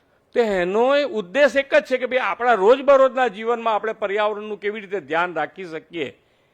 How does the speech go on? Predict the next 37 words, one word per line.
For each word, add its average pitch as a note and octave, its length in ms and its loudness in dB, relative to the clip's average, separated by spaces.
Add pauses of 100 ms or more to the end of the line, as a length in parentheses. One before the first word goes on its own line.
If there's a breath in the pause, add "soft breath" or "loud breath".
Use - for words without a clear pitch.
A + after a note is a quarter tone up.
(360)
એના C#4 320 6
ઉપર C#4 220 4
ભાર F#3+ 260 4
મૂક્યો D3 320 -12
છે. - 160 -20 (2000)
ગ્લોબલ F3 360 4
વોર્મિંગની G3+ 640 2
તો G#3 40 2
આપણને G3 400 -2
ખ્યાલ G3 400 0
જ - 60 -6
છે G#3 120 -4
ને, G#3 80 -4
અત્યારે G3+ 320 -4
તમે G3+ 220 -6
જુઓ F3+ 260 -4
જ્યાં D#3+ 260 -2
જ્યાં A3 240 2
વરસાદ F#3+ 400 2
પડે F3+ 220 -4
છે E3+ 100 -6
ત્યાં B3+ 240 0
એક C#4 120 -8
સામટો A3 500 -4
પડે, B2+ 280 -10 (640)
પાંચ F#3 360 -4
ઇંચ, E3+ 220 -8
સાત F3+ 400 -2
ઇંચ, D#3 260 -10
દસ F3+ 300 -4
ઇંચ, F#3 220 -10
એક A#3 160 -6 (120)
સામટો A3 560 -4
ક્યાંય G#3+ 300 -2
બી F#3 180 -8
પડી C3+ 320 -14
જાય. - 180 -20